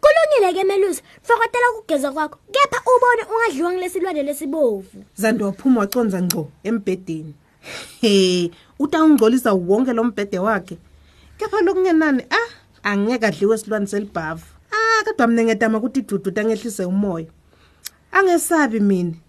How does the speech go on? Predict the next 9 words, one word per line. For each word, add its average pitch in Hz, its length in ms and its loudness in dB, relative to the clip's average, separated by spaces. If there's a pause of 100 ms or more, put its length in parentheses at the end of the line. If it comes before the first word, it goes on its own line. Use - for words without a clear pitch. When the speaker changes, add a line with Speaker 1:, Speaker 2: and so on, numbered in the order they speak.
(140)
Speaker 2:
ayikho 202 460 -2
into 320 200 0
lefana 262 360 -2
nesilwane 220 440 -2
selibhavu, 175 640 -8 (300)
sekusho 196 380 -6
Melusi 196 420 -2
atikhulumela 180 560 -6
yedwa. 160 380 -10